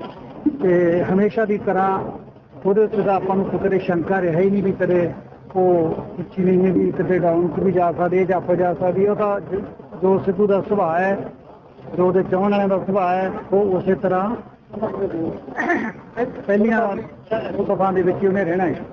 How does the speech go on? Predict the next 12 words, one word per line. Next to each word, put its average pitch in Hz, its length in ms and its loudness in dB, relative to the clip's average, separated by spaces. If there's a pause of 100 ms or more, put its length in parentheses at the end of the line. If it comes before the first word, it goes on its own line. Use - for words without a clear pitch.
(1200)
ਅਗਲੀ 196 260 2
ਗੱਲ 214 180 2
ਜਿਹੜੀ 214 160 2
ਤੁਸੀਂ 202 320 0
ਡਾਕੂਮੈਂਟਰੀ 190 680 2
ਦੀ 196 180 2
ਗੱਲ 190 160 2
ਕਰਦੇ 190 340 2
ਹੋ, 202 120 2
ਡਾਕੂਮੈਂਟਰੀ 202 800 2
ਦੀ 196 120 2
ਗੱਲ 202 420 2